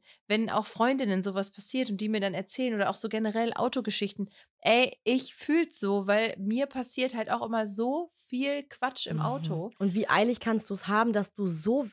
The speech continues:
Speaker 2: also ich denk mir so, okay, es gibt Notfälle, aber diese zwei Minuten maximal, die du brauchst, um da diesen Dings in den Schlitz zu schieben, kann man doch noch abwarten, oder?
Speaker 1: Finde ich auch. Also muss ich ganz ehrlich sagen, ich kann auch einfach diese Ungeduld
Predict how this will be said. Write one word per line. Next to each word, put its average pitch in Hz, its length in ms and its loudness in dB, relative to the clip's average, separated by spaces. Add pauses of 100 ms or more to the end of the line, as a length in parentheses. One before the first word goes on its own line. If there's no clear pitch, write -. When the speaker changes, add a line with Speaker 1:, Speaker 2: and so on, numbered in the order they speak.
Speaker 2:
also 208 300 2
ich 202 140 -2
denk 240 200 2
mir 214 100 2
so, 202 120 4
okay, 196 180 2
es 208 100 -4
gibt 196 140 -10
Notfälle, 208 560 2 (320)
aber 202 200 2
diese 208 280 0
zwei 269 420 2
Minuten 277 540 4
maximal, 196 760 2
die 160 80 -4
du 247 120 -2
brauchst, 208 420 4
um 196 140 2
da 196 180 4
diesen 196 320 -2
Dings 285 280 0
in 202 160 0
den 175 120 4
Schlitz - 300 -6
zu 180 100 -10
schieben, 180 340 -4 (280)
kann 202 160 2
man 196 120 4
doch 170 120 0
noch 156 160 -2
abwarten, 139 500 -6
oder? 165 360 -2 (220)
Speaker 1:
Finde 233 220 0
ich 226 140 -2
auch. 202 320 2 (300)
Also 196 200 0
muss 202 160 -2
ich - 80 -10
ganz 190 160 -4
ehrlich 190 200 -4
sagen, 180 200 -2
ich 175 120 -8
kann 190 160 -2
auch 180 80 -4
einfach 196 320 -4
diese 185 240 -4
Ungeduld 190 520 0